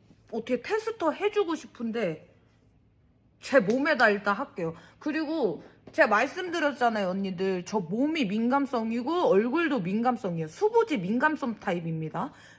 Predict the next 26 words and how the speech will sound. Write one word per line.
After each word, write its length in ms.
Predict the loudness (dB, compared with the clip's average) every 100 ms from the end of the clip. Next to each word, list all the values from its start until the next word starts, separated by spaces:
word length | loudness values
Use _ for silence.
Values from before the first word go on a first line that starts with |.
| -10
근데 580 | -4 0 0 0 -6 -16 _ -20 _ _ _ _ _ _ _ -20 _ _ _ _ _
피부 340 | 4 6 6 2
붉어짐이나 840 | 2 0 2 2 2 0 2 2
이런 260 | 2 -2 -4
게 60 |
없어. 420 | -8 -10 -14 -14 -14 _ _ _ -10
이런 280 | -2 0 2
거 60 | 0
없으면 460 | -2 -6 -4 -4
저는 420 | -2 0 2 0 -2
진짜 420 | -4 0 0 -4 -20 _ _ _ _ _ _
뭐 160 | -4 -2
잘못 400 | 0 0 0 2
바르면 280 | 2 2 0
여기 180 | -2 0
와다다닥 580 | 2 4 4 4 2
이렇게 260 | 0 -4 -4
나거든요. 560 | -4 -4 -6 -6 -6 -8 -16 _ -8
근데 260 | -2 -2
그런 380 | -2 0 0 2
거 80 | 0
없는 380 | 2 0 0 2
거 140 | 0
보니까 600 | -2 -6 -6 -2 -2 -2 -8 -20 _
제품은 840 | -4 -4 -4 -4 -2 0 0 0 -6 -20 _
막 340 | 0 0 -2